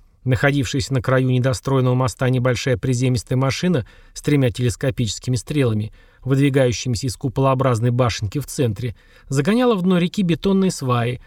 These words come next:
а затем укладывала на них широкие плиты, сложенные штабелем на берегу. После этого она на время уступала место другой машине с вынесенным вперед широким раструбом,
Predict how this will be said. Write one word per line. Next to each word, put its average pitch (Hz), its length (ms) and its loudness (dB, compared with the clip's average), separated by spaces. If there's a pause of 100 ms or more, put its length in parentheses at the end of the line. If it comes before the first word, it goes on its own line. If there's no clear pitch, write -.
(100)
а 143 100 0
затем 247 320 2
укладывала 180 460 2
на 170 40 2
них 196 140 0
широкие 202 400 -2
плиты, 131 400 0
сложенные 190 480 0
штабелем 120 520 0
на 135 60 0
берегу. 151 460 -2 (500)
После 147 320 2
этого 139 200 2
она 131 80 2
на 135 140 0
время 135 260 2
уступала 135 460 0
место 135 300 0
другой 156 360 2
машине 127 420 0
с - 120 -6
вынесенным 139 500 -2
вперед 143 300 0
широким 143 440 -2
раструбом, 113 580 -2